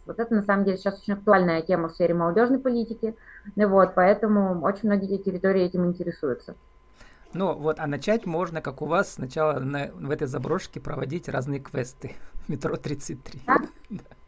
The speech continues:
Speaker 1: Да, как вариант, можно с этого начать. Но вообще,
Speaker 2: Да,
Speaker 1: изначально
Speaker 2: лазертаг. Да. Мгм.
Speaker 1: что вы хотите в этой заброшке, а потом уже понимаете, соответственно,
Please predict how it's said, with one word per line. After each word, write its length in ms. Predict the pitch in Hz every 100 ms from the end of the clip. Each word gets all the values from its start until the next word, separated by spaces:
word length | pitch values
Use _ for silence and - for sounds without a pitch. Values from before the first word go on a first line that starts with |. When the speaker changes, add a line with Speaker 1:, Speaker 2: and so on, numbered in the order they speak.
| - - - -
Speaker 1:
Да, 220 | 226 269
как 280 | 262 233 240
вариант, 360 | 233 202 240 240
можно 320 | 202 226 202
с 60 |
этого 260 | 190 190 185
начать. 400 | 175 175 160 -
Но 100 | 214
вообще, 360 | 233 240 320 330
Speaker 2:
Да, 180 | 214
Speaker 1:
изначально 380 | 214 220 151 - 277
Speaker 2:
лазертаг. 320 | 151 - - - - - -
Да. 180 | 143 127 - -
Мгм. 140 | 139 127 143 -
Speaker 1:
что 160 | 254
вы 120 | 262 262
хотите 420 | 220 220 208 185
в 40 |
этой 220 | 175 175
заброшке, 500 | 170 175 233 285 -
а 60 | 165
потом 340 | 180 233 226
уже 160 | 185 175
понимаете, 580 | 175 175 180 196 196 180
соответственно, 840 | 165 156 185 185 165 165 151 135